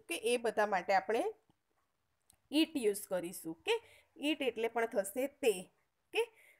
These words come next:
અને આ ત્રણે ત્રણનું બહુવચન he, she અને it, ઓકે? આ ત્રણે ત્રણનું બહુવચન થઈ જશે they, કે તેઓ, કે હવે અહીંયા આપણે જ્યારે પણ વાક્ય બનાવીશું ને, નેક્સ્ટ ટોપિક શીખતા જઈશું,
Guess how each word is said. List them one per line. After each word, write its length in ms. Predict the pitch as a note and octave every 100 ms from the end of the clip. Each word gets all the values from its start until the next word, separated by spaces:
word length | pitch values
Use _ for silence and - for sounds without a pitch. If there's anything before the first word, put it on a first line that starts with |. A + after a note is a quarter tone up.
| -
અને 220 | G#3 A#3 B3 -
આ 160 | A#3 D4 -
ત્રણે 460 | A3+ A3 A3 A#3+ D#4+ E4
ત્રણનું 540 | D4+ C4 C4 C4 C#4
બહુવચન 960 | G#3+ G#3 A3 A#3+ B3 F#3+ F#3 G#3+ F#3+ F#3 -
he, 180 | G#3+ A#3+ C#4 D4+ D#4+
she 320 | D#4 - B3 A#3+ B3 C4 -
અને 260 | G#3+ G#3 G#3+ -
it, 300 | C4 G3+ - -
ઓકે? 240 | - G#4 G#4+ - - -
આ 100 | -
ત્રણે 400 | A3+ A3 G3+ A3+
ત્રણનું 420 | - C#4+ C#4 C#4+ A#3
બહુવચન 600 | G#3 G#3 G#3+ G#3 A3+ A3
થઈ 240 | A3+ F#3+
જશે 480 | F3+ F#3+ F3+ - A3 D4+ A#3+ F#3
they, 220 | G3+ E3+ D#3 - _ -
કે 100 | A#4+ B4 - - _ -
તેઓ, 360 | A3+ F3+ D#3 D#3+ _ _
કે 120 | G#4+ B4 _ -
હવે 220 | G3 A3+
અહીંયા 220 | A#3 B3
આપણે 260 | A#3 A#3 C#4 - -
જ્યારે 280 | A3+ F#3+ G#3+
પણ 200 | A3+ B3+
વાક્ય 360 | A3 F3+ - A#3+
બનાવીશું 560 | B3+ C4 F4+ G4+ G#4
ને, 140 | E4 G3 F3 _ _ -
નેક્સ્ટ 360 | A3 A3 -
ટોપિક 300 | C4 A3+ G#3+
શીખતા 400 | - A3+ - A3
જઈશું, 380 | A3+ G#3+ G3 F#3